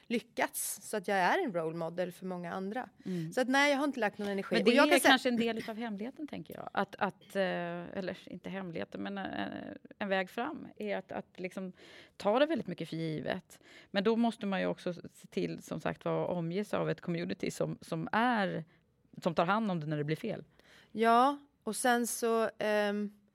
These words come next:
Speaker 1: tror jag att, eller jag vet, för jag, det var ju, jag menar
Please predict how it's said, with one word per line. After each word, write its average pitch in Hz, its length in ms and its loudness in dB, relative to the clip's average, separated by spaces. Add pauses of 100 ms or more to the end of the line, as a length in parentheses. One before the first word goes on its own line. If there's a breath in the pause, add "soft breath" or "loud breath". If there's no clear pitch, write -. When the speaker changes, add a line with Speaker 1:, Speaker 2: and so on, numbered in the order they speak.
(1200)
Speaker 1:
tror 233 220 2
jag 202 200 6
att, 196 280 0
eller 208 140 4
jag 220 80 6
vet, 208 520 0
för - 140 -2
jag, 202 180 2 (540)
det 196 60 -16
var 254 220 4
ju, 202 280 4
jag 190 120 0
menar 202 260 -2